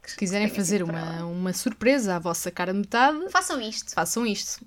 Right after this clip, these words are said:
Speaker 2: Arranjem contactos nas editoras,
Speaker 1: E peçam
Speaker 2: cancelem-as.
Speaker 1: Sim, sim, sim, sim. Cancelem as encomendas. E eu estava mesmo a achar muito estranho nunca mais chegar, mas pensei,
Speaker 2: Qualquer dia
Speaker 1: "Pronto, ok."
Speaker 2: acontece o mesmo complô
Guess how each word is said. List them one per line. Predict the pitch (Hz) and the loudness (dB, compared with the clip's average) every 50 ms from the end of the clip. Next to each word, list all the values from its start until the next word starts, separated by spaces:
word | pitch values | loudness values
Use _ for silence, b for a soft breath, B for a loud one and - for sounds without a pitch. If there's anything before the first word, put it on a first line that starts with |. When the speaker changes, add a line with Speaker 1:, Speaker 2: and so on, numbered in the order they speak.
| - - | -16 -14
Speaker 2:
Arranjem | 170 165 180 170 160 165 170 | -10 -8 -6 -6 -6 -6 -6
contactos | 165 - 180 - - 190 - - - - - | -6 -6 -4 -2 -2 -2 -2 -4 -8 -8 -8
nas | 175 170 160 175 | -6 -6 -6 -4
editoras, | 185 175 233 220 - 269 262 277 349 403 - - - 294 | -4 -2 -2 2 2 4 4 4 0 -4 -8 -8 -4 -4
Speaker 1:
E | 320 | -4
peçam | - - 208 - - 247 220 | 0 2 2 2 2 2 2
Speaker 2:
cancelem-as. | 202 - - 208 196 196 190 185 190 190 190 214 | 2 4 4 2 2 2 0 -2 -4 -4 -6 -6
Speaker 1:
Sim, | - - - 285 285 285 | -4 -2 0 2 4 4
sim, | 277 269 285 262 247 | 6 6 6 6 4
sim, | 226 - 254 269 | 4 2 -2 -6
sim. | - - 247 214 | -6 -8 -10 -8
Cancelem | - 254 254 - 254 226 226 226 233 | -6 -2 2 4 4 4 4 2 2
as | 220 | 2
encomendas. | 247 254 269 269 240 233 233 240 262 277 - - B B B B B B B B B B B B B B | 0 0 0 0 -2 -2 -2 -2 -2 -4 -4 -8 B B B B B B B B B B B B B B
E | 349 | -10
eu | 349 | -8
estava | - 453 453 427 403 | -6 -6 -6 -4 -4
mesmo | 392 403 392 403 | -4 -4 -4 -4
a | |
achar | 403 403 415 403 | -6 -4 -6 -6
muito | 392 - 403 | -6 -6 -6
estranho | - - 330 349 370 381 381 370 370 | -6 -4 -4 -4 -4 -6 -8 -10 -10
nunca | 359 - 370 | -8 -6 -4
mais | 349 359 359 | -4 -4 -4
chegar, | - - 587 554 | -4 -6 -6 -8
mas | 415 - | -8 -8
pensei, | - - - 226 | -10 -10 -8 2
Speaker 2:
Qualquer | - 247 226 | 4 6 6
dia | 220 269 294 294 | 8 8 6 6
Speaker 1:
"Pronto, | 285 320 - | 6 6 6
ok." | - 254 | 6 6
Speaker 2:
acontece | - - - | 6 6 4
o | 226 | 4
mesmo | 220 202 220 220 | 6 6 6 6
complô | 214 - 247 220 - - 254 269 294 311 359 349 | 6 6 4 4 4 6 6 6 6 4 0 -4